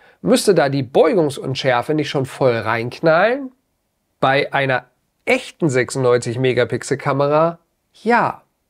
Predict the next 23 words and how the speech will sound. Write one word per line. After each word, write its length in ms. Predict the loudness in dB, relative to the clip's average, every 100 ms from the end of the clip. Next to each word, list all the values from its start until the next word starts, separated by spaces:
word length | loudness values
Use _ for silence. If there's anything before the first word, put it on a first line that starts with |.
| _ -10
Die 120 | -2
S 200 | -2 0
fünf 240 | 0 0 -2
zwei 560 | -4 0 2 0 -2
macht 240 | -6 -4 -4
das 160 | -6
aber 220 | -6 -4 -4
über 260 | -2 -4
Pixel 420 | -4 -10 -8 -12
Shift. 360 | -12 -16 -20 -20 _ _
Das 180 | -4 0
heißt, 320 | 0 0 0 -6 -20 -6
der 180 | -4 -2
einzelne 560 | 0 0 0 0 0
Pixel 800 | 0 -2 -4 0 2 4 2 0 _ _
ist 180 | -2 -2
größer 600 | 2 4 4 4 2 2
als 180 | -2 0
bei 120 | 0
einer 220 | 2 0
sechsundneunzig 640 | 2 0 2 2 2 0 0
Megapixel 520 | 0 0 -2 -10 -10
Kamera. 420 | -10 -12 -12 -18